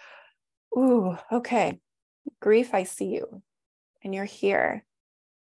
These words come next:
And I'm noticing that I need to feel this, that there's a layer of you that I need to honor in this moment right now. And I'm gonna let it happen."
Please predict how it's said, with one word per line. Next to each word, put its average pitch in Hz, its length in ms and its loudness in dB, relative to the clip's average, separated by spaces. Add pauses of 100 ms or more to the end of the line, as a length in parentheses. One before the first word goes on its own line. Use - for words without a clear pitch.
(120)
And 214 120 0
I'm 208 200 2
noticing 196 460 -2
that 180 100 -4
I 196 100 -4
need 190 300 -6
to 185 120 -10
feel - 340 0
this, - 260 -4
that 202 160 -4
there's 196 180 -4
a 196 60 2
layer 202 420 4
of 190 160 0
you 196 260 0
that 180 140 -4
I 180 80 -4
need 185 200 -6
to - 180 -10
honor 180 340 2
in 170 120 -4
this 185 200 -12
moment 180 380 -4
right 185 240 -6
now. 226 480 -2 (560)
And 214 100 2
I'm 202 80 4
gonna 208 180 4
let 175 300 2
it - 100 0
happen." - 640 -8